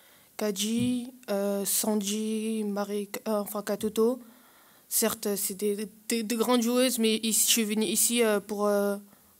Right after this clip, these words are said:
pour, euh, travailler, euh, marquer des buts, bien sûr, et, euh, aider, euh, l'équipe, à, comme j'ai dit tout à l'heure, à se maintenir, euh,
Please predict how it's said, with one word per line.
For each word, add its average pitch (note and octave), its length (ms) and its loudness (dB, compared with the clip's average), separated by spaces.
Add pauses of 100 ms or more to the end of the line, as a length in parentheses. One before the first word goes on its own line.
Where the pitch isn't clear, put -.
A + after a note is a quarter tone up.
pour, G3 160 -4
euh, G3 120 2
travailler, G#3+ 800 2 (520)
euh, F#3+ 760 -2 (120)
marquer G3+ 320 -6
des G3 120 0
buts, G#3+ 260 -6
bien G3 160 -4
sûr, - 360 -4 (260)
et, G#3 220 2
euh, F#3+ 500 0 (260)
aider, A3 320 4
euh, G#3 160 4
l'équipe, G#3 400 -4
à, F#3+ 240 -2
comme G3+ 220 -2
j'ai G#3 100 -2
dit G#3 140 -6
tout G#3 160 -12
à G#3 80 0
l'heure, G3+ 180 0
à G3 320 0
se - 200 2
maintenir, G3+ 500 0
euh, F#3+ 240 -4